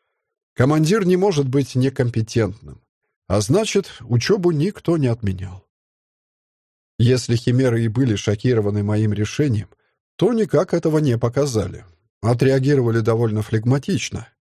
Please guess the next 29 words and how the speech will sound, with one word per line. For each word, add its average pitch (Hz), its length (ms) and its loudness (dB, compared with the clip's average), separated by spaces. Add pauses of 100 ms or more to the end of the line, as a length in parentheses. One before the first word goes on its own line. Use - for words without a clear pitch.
(520)
Переглянулись 135 800 2
и 202 80 -2
отдали 175 440 2
воинское 131 540 -2
приветствие. 90 760 -8 (540)
А 117 120 2
затем 139 340 2
приступили 170 540 0
к - 80 -4
исполнению 131 560 0
своих 120 400 -2
новых 113 440 0
обязанностей. 90 760 -8 (800)
Идеальные 123 720 2
подчинённые. 92 880 -8 (640)
Эти 131 240 2
никогда 139 580 2
меня 98 260 -4
не 101 120 -4
предадут, 113 560 -2 (300)
не 135 120 2
ударят 135 380 0
в - 60 -20
спину. - 460 -8 (180)
И 117 80 4
мятеж 131 540 2
тоже 147 320 0
не 113 180 0
поднимут. 101 640 -4